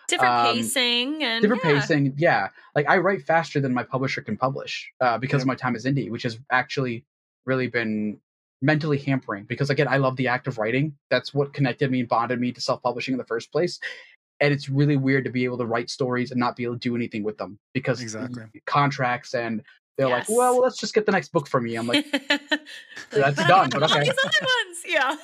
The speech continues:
Speaker 1: <laughs>
Speaker 2: Yeah, yeah, yeah.
Speaker 3: But how does, how is it for you to kinda look back at that? 'Cause, yeah, you were in the tail end of the, the gold rush after, like, Hugh Howey and that, and that, uh, initial boom.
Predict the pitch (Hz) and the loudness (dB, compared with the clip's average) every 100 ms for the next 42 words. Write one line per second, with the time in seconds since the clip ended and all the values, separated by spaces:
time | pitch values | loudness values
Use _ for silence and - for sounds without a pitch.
0 | 831 440 - 494 131 453 120 117 107 - | -4 -4 2 2 4 2 2 0 -2 -8
1 | _ _ _ _ _ _ _ _ _ 147 | _ _ _ _ _ _ _ _ _ 0
2 | 151 190 233 143 160 208 208 147 156 147 | 2 2 2 0 0 0 -2 -2 -2 -2
3 | 143 131 135 131 127 127 131 131 127 127 | -2 -2 -4 -2 -2 -4 -4 -2 -2 -4
4 | - _ _ _ _ 151 147 160 143 135 | -10 _ _ _ _ -4 -2 0 0 -2
5 | 147 165 147 139 143 143 131 127 _ 131 | -2 -4 -4 -2 -2 -2 -6 -8 _ -8
6 | 123 123 117 123 123 123 - - 135 123 | -4 -4 -4 -4 -4 -6 -8 -8 -8 -6
7 | 131 123 117 135 117 113 117 120 120 117 | -6 -6 -8 -8 -6 -6 -6 -8 -8 -10
8 | 117 - 127 120 120 - _ _ _ _ | -12 -12 -10 -8 -10 -12 _ _ _ _
9 | _ 135 127 135 131 131 110 131 127 131 | _ -8 -4 -4 -4 -6 -4 -4 -4 -6
10 | 123 | -8